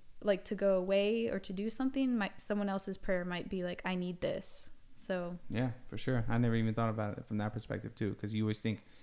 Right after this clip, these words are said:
Speaker 2: especially when you're a baby Christian, you think of such a me-centric kind of thing, like, my prayers, you know, instead of, like, "Yo, that's, that's God's doing. Just let, just let it be."
Speaker 1: Yeah.
Speaker 2: So,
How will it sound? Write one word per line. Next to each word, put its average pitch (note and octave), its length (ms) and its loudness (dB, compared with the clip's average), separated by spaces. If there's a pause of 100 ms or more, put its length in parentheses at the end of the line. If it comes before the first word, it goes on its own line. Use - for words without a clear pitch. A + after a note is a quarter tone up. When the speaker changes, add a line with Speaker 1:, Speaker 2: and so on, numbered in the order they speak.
(480)
Speaker 2:
especially G#2+ 600 2
when G#2+ 160 0
you're G#2 80 2
a G2 40 0
baby G2+ 220 0
Christian, A2 340 0 (240)
you B2 120 8
think B2 160 10
of G#2+ 80 4
such A2 220 2
a G2+ 60 4
me-centric A2 680 2
kind B2 140 2
of B2 60 -2
thing, C3 320 0
like, F#2+ 140 -4
my G2+ 200 2
prayers, - 540 -6
you G#2+ 100 0
know, G2+ 140 2
instead G2+ 260 -2
of, G2 140 -2
like, G2 320 0
"Yo, G2 300 0 (240)
that's, - 260 -4 (240)
that's B2 340 0
God's G#2 320 4
doing. - 320 -4 (100)
Just - 220 -8
let, G2+ 240 -2
just A2 160 -4
let A2 120 -2
it G#2+ 100 -8
be." A2 180 -4 (120)
Speaker 1:
Yeah. G3 280 -2 (720)
Speaker 2:
So, - 120 -6